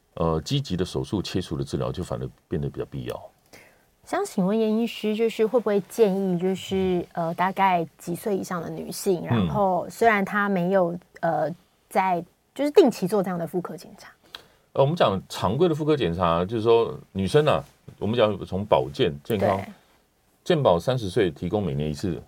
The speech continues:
Speaker 1: 抹片嘛。
Speaker 2: 对。
Speaker 1: 但是你只要有性行为，其实我们认为三年以后你就应该要做了，然后最好是早一点去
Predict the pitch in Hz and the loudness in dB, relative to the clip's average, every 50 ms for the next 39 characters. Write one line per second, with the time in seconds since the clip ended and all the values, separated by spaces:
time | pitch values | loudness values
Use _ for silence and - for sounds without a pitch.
0 | - - _ - - - - - 104 - - - - - _ - - - - - | -20 -18 _ -8 -8 -6 -2 0 -2 -2 -2 -6 -12 -18 _ -4 -4 -4 -4 -4
1 | - - _ _ _ - 180 175 - - 147 120 107 - - - _ _ _ _ | -12 -20 _ _ _ 2 4 4 4 4 2 0 -2 -6 -12 -18 _ _ _ _
2 | - 139 170 208 202 147 151 143 113 101 - 156 131 - 98 92 90 80 76 73 | -2 0 0 2 6 6 6 6 6 4 0 -2 -2 0 0 0 2 2 0 0
3 | - - 120 127 104 90 101 113 90 80 82 - 113 113 107 80 76 67 64 85 | -4 -6 -2 -2 0 0 0 0 0 -2 -2 0 -2 -2 -2 -2 -4 -4 -2 2
4 | 107 85 67 - - 71 73 69 71 107 - - 90 87 90 80 80 69 64 - | 2 2 0 -2 -6 -8 -4 0 0 0 0 0 0 0 2 2 2 0 -2 -4
5 | - 67 50 - - - _ _ _ _ _ _ _ _ _ _ _ _ _ _ | -4 -6 -6 -6 -10 -16 _ _ _ _ _ _ _ _ _ _ _ _ _ _
6 | _ _ _ _ _ _ - 107 131 160 170 151 143 131 120 113 104 92 - 165 | _ _ _ _ _ _ 0 2 4 6 6 8 6 6 6 4 4 4 4 4
7 | 143 110 92 87 87 113 113 98 90 78 69 - _ _ _ _ _ _ - - | 4 6 4 2 2 2 2 2 2 2 -2 -4 _ _ _ _ _ _ 2 4
8 | 76 95 113 110 98 87 80 - 104 90 76 | 4 4 4 2 0 -2 -2 -2 -2 -4 -4